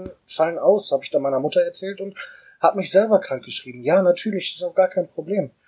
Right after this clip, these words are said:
Aber in der, in meiner, in meinen zehn Pflichtschuljahren war ich genau, ich kann das an einer Hand abzählen,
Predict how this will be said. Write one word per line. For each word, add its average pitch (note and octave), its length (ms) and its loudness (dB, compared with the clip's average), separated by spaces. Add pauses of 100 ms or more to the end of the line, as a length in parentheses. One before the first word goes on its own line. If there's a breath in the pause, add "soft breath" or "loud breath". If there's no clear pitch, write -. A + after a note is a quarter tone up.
(320 soft breath)
Aber D3 600 4
in D3 80 -8
der, C#3 220 2
in D3 140 -6
meiner, D3 300 4
in C#3+ 120 -8
meinen C#3 240 0
zehn B3+ 380 0 (180)
Pflichtschuljahren A2 1160 -4 (460 soft breath)
war C#3 260 -2
ich - 200 2
genau, E3 560 0
ich - 140 -10
kann F3+ 160 0
das D#3 180 -4
an D3 100 -6
einer F#3+ 220 -2
Hand G3 140 -6
abzählen, D#3 420 -6